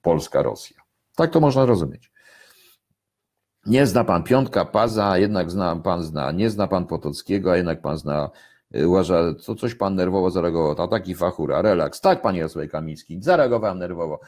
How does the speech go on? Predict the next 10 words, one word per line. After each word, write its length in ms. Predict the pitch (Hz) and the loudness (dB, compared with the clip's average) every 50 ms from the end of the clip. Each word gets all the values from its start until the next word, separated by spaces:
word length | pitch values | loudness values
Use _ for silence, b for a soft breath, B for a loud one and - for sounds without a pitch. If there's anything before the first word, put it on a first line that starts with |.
| b b b b | b b b b
Proszę 240 | - 120 - - 110 | -10 -10 -8 -8 -8
pana, 420 | - 127 120 117 98 85 71 - _ _ _ _ _ _ | -6 -4 -4 -4 -4 -4 -6 -10 _ _ _ _ _ _
to 140 | - 131 123 | -2 0 2
ja 200 | 123 143 147 135 | 4 4 4 2
stworzyłem 520 | - - - 101 90 80 85 80 78 76 76 | 2 -2 -6 -6 -6 -6 -6 -6 -8 -8 -10
tych 220 | - - - _ | -12 -18 -20 _
ludzi. 320 | - - _ _ _ _ _ | -20 -20 _ _ _ _ _
Ja 260 | 104 104 120 139 143 | -4 -2 0 2 2
ich 220 | 156 156 147 - - | 2 0 -2 -4 -4
prowadzę. 580 | 147 143 143 127 147 139 120 92 78 - - | -4 -4 -2 -2 -2 -2 -2 -4 -6 -10 -18